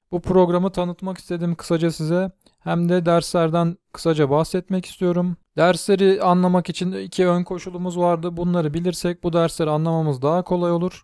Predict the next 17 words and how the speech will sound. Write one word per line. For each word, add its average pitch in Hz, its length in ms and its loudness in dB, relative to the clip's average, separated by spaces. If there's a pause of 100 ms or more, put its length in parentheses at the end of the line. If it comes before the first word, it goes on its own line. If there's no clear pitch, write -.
Bana 156 240 0
da 170 160 0
daha 165 240 0
az 165 180 -2
soru 175 520 -10
sorarsınız 160 640 -4
diye 135 180 -2
düşünüyorum. 180 640 0 (120)
Çünkü 170 280 -4
sorulan 170 440 2
soruların 165 520 0
bir 170 80 -2
kısmı 165 560 -4
bu 170 320 -2
konulardaki 156 920 -2 (140)
eksikliklerden 156 960 0
kaynaklanıyor. 180 840 2